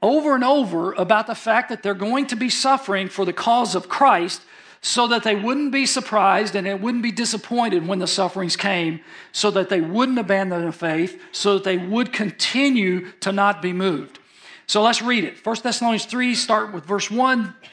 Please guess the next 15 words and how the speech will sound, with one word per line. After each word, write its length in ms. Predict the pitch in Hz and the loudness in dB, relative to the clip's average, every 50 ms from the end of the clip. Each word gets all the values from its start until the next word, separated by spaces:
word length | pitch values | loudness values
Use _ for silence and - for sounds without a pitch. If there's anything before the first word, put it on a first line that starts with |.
| - | -8
"Therefore, 640 | 156 151 202 285 330 339 - - 180 165 - - - _ _ _ _ _ _ | 0 2 4 6 6 4 2 -2 -6 -6 -6 -8 -14 _ _ _ _ _ _
when 180 | 190 196 196 196 | -6 -4 -2 0
we 100 | 233 277 | 0 0
could 240 | 277 269 233 170 135 | 0 0 -2 0 2
bear 240 | 214 220 269 320 | 4 4 4 4
it 100 | 311 277 | 2 2
no 120 | 262 277 277 | 2 0 2
longer," 500 | 269 269 269 285 269 240 - - - - | 2 4 4 4 4 4 2 -2 -6 -6
I 100 | - 160 | -6 -4
didn't 180 | 170 190 214 214 | -4 -2 0 0
have 180 | 214 240 262 | 2 2 2
any 160 | 285 285 302 294 | 2 2 0 2
news 380 | 302 320 339 349 339 320 269 | 4 4 6 6 6 4 4
about 320 | 262 233 220 202 196 190 196 | 4 4 4 2 2 -2 -4
you, 320 | 202 202 226 247 226 | -6 -4 -4 -6 -8